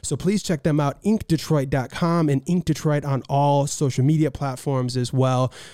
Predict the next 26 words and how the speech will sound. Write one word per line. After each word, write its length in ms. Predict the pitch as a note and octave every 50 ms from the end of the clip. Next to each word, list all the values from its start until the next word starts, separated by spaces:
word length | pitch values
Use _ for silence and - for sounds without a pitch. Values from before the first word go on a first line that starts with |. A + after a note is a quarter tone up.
| - -
So 140 | - D#3
if 80 | C#3 C3+
you're 100 | E3+ E3+
a 40 | D#3
business 460 | B2+ D3 D3+ D3 C#3 C3+ A#2 A2 -
or 60 | B2
you're 160 | A#2+ B2+ D3
a 40 | D3
brand 300 | B2 C#3 C#3 D3 C#3 A#2+
and 80 | A#2 A#2
you 80 | A#2+
need 200 | C3+ C3+ C#3+ D3
to 60 | D3 C3
get 120 | D3 C3
stuff 300 | - - - C#3 C3 -
made 280 | C#3 C3 C#3 C#3+ C#3 A#2+
on 140 | A#2 A2+
a, 60 | A2+ -
a, 160 | - C3+ A#2 - C3 B2
a 20 |
bunch 300 | B2 G#2+ C#3 D3 D3+ -
of 120 | D3+ C3 A2
different 300 | A#2+ C#3+ - - C3 -
kinds 240 | - C#3 C3+ B2+ C3+
of 80 | B2+
clothing, 600 | - - E3 D#3+ D#3+ D#3 C#3 D3+ D3 C#3+ C3+ B2+